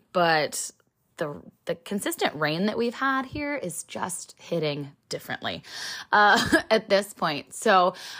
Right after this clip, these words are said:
um, if you have listened and you've been waiting for new episodes, thank you so much. Um, I hope twenty twenty-three is off to a really great start for everybody. I know that there are so many teams and people that are, uh,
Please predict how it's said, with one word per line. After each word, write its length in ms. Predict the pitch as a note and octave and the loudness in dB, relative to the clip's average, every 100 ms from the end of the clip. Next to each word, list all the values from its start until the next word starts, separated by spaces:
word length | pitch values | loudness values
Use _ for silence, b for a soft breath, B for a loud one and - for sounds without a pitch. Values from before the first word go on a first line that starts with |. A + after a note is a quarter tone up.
| B | B
um, 400 | F#3+ F#3 F3+ F3 F#3 - B B B _ | 6 6 6 2 -4 -10 B B B _
if 200 | G#3 F3+ | -2 0
you 160 | B3+ B3+ | 2 4
have 280 | B3 A3 | 6 4
listened 460 | G#3 B3 D4+ F#4+ C#4+ | 6 4 4 2 0
and 100 | C4+ | 0
you've 140 | A#3 | -2
been 100 | G3+ | -2
waiting 300 | G#3 A#3+ B3+ | 0 0 0
for 140 | C4 A3 | -4 -6
new 120 | G#3 | -4
episodes, 800 | G#3 C4 D#4 D4 C#4+ C4+ B3 - B B B B | -4 -4 -6 -2 0 0 -4 -10 B B B B
thank 240 | C4 C4 | 4 4
you 100 | C4 | 0
so 160 | B3 A#3+ | -2 0
much. 460 | A#3 D4+ A4 - - | 2 2 0 -8 -2
Um, 600 | A#3 G#3 G#3 G3+ G#3+ G#3+ G#3 b b b _ _ - G3+ | 0 2 2 2 0 -4 -8 b b b _ _ -6 0
I 80 | |
hope 180 | A3+ A3+ | 2 2
twenty 240 | A3+ A3 A3 | 0 -2 0
twenty-three 400 | A3 A3 G#3+ G#3 | -2 -2 -2 -2
is 100 | G3+ | 0
off 180 | F#3 | -2
to 120 | - G3 | -2 -2
a 80 | |
really 200 | F#3+ F#3 | 0 0
great 280 | F3+ F#3 - | 0 -2 -4
start 300 | - F#3 F3 | -2 -2 -2
for 120 | - | -4
everybody. 560 | - F3 F3+ F3 F3 E3+ | -6 -4 -2 0 0 -2
I 120 | - | -2
know 260 | E3 D#3+ D#3+ | -4 0 2
that 300 | D#3 D3+ - | 2 0 -2
there 380 | F#3 E3 D3+ C#3+ | -6 -2 0 -2
are 40 | |
so 320 | D#3 - B3+ | -2 4 6
many 600 | A#3 A3+ G#3+ G#3 G3+ G3 _ | 6 2 0 -2 -2 -4 _
teams 320 | - A3 G3+ | -6 -2 -2
and 120 | F#3 F3+ | -4 -8
people 420 | G#3 F#3 F#3 F3 | -10 -4 -2 0
that 200 | F3 D#3 | 0 0
are, 480 | - E3 D#3+ D#3+ D#3 b b b b b | 0 -2 -2 -6 -8 b b b b b
uh, 300 | E3+ D3 A#2 | -4 0 0